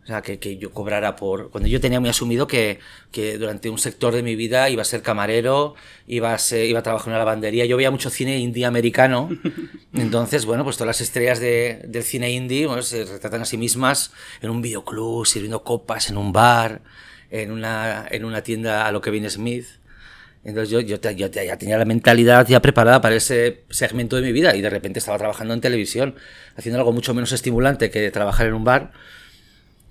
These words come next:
Speaker 1: pero que al menos era un trabajo creativo y co-, cobrando un dinero que por aquel entonces, eh, yo me sentía como Ibai Llanos ahora mismo, de repente cobrando,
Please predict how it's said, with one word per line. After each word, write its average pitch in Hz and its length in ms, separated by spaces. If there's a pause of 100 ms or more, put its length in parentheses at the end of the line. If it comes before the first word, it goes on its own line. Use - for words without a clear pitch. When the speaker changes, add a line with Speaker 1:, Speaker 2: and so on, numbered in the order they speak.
(240)
Speaker 1:
pero 131 220
que 135 80
al 120 80
menos 120 300
era 139 120
un 143 80
trabajo 139 640
creativo 123 720
y 107 300
co-, 110 180
cobrando 104 300
un 107 60
dinero 110 340
que 117 80
por 113 120
aquel 107 160
entonces, - 420
eh, - 240 (100)
yo 101 120
me 110 60
sentía 113 220
como 127 160
Ibai 113 220
Llanos 113 380
ahora 98 160
mismo, 104 360
de 101 80
repente 98 320
cobrando, 101 560